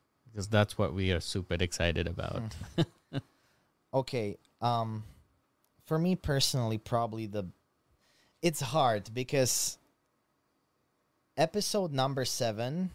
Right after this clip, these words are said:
Speaker 2: and episode number nine are extremely unique. There are,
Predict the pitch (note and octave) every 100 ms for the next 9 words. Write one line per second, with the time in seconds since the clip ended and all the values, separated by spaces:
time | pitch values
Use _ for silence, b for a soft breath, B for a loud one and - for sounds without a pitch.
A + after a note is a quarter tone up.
0 | - _ _ A2+ A#2 - C#3+ - F3+ -
1 | D#3+ C3 B2 B2 A#2 A2 G#2+ F2+ F#2 G#2
2 | B2+ C3+ - _ _ _ _ _ _ _
3 | A#2+ B2 A#2 - - B2 - - - -
4 | - B2+ C#3 C3+ B2+ A#2+ A#2+ - - A2
5 | A2+ A2 G#2 F2 D2+ - - - - A#2
6 | B2+ C3 - A#2+ A2 G#2+ G2